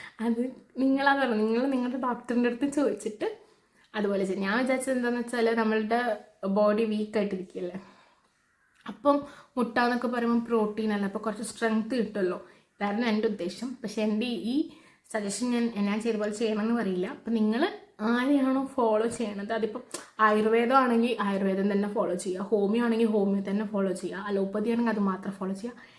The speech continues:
എല്ലാം കൂടെ കൂട്ടിക്കുഴയ്ക്കരുത്, അത് ഭയങ്കര പ്രശ്നമായിരിക്കും. So നിങ്ങൾ നോക്കുക, കുറച്ച് ദിവസം നോക്കുക, വ്യത്യാസം ഉണ്ടോ എന്ന് നോക്കുക, ഇല്ലാന്നുണ്ടെങ്കിൽ പിന്നെ മാറ്റി കാണിക്കുക. So പക്ഷേ ഇത് generally അത്ര കോംപ്ലിക്കേറ്റഡ് ആയിട്ടുള്ള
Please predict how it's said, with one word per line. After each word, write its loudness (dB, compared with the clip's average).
എല്ലാം 4
കൂടെ 0
കൂട്ടിക്കുഴയ്ക്കരുത്, -2
അത് -4
ഭയങ്കര 2
പ്രശ്നമായിരിക്കും. -4
So -8
നിങ്ങൾ -6
നോക്കുക, 0
കുറച്ച് -6
ദിവസം 2
നോക്കുക, 0
വ്യത്യാസം 0
ഉണ്ടോ -2
എന്ന് -2
നോക്കുക, -6
ഇല്ലാന്നുണ്ടെങ്കിൽ 0
പിന്നെ 2
മാറ്റി -4
കാണിക്കുക. -6
So -10
പക്ഷേ 2
ഇത് 6
generally 4
അത്ര 2
കോംപ്ലിക്കേറ്റഡ് 2
ആയിട്ടുള്ള -2